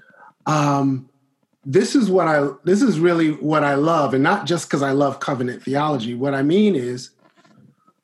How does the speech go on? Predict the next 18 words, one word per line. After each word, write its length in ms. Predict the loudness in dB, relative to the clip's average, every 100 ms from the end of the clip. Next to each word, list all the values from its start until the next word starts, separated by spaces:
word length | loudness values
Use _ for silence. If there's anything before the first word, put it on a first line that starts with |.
| _ -4
when 200 | -2 2
we 140 | 2
want 240 | 2 2 2
to 60 |
address 520 | 0 0 0 0 -2 -2
issues 440 | -2 0 0 2
and 120 | 0
talk 240 | 0 0 0
about 180 | 0
issues 400 | 0 0 0 0
of 160 | 0 0
race 580 | 0 2 0 -2 -6 -6
and 240 | -2 -2 0
justice 760 | 0 -2 -4 -4 -4 -6 -14 -18 -18 -6
and 160 | -6
culture, 800 | -4 -2 -2 -2 -4 -2 -4 -6 _ _ _ -4
right, 420 | -2 -2 -4 -4
um, 540 | -2 0 -2 -4 -6